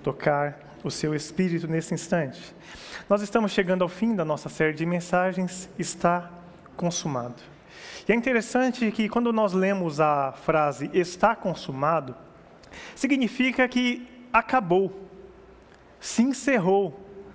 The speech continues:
Todo um projeto que foi s-, sendo estabelecido, ministerialmente falando, a respeito de Cristo,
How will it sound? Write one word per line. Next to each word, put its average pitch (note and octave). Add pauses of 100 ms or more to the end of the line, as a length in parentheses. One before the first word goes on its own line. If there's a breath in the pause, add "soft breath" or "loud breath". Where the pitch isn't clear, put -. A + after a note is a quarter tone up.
(380 loud breath)
Todo C#4
um D4+
projeto A#3
que F#3+
foi G3+
s-, - (140)
sendo G3
estabelecido, D#3+ (400 loud breath)
ministerialmente F3
falando, E3
a -
respeito D3+
de C#3+
Cristo, E3+